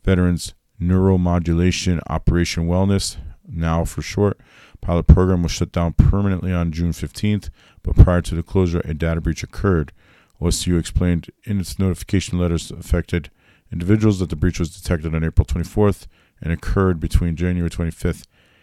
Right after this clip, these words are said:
and March fourth. N B C four Investigates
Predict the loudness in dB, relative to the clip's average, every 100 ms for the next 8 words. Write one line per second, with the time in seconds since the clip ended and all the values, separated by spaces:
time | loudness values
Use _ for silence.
0 | _ _ -6 -2 0 0 -2 -4 -2 -2
1 | -2 -2 -4 -6 -18 _ _ _ _ _
2 | _ _ _ _ _ _ _ _ _ _
3 | -4 0 0 -2 -4 -2 0 0 -2 -2
4 | -4 -4 -8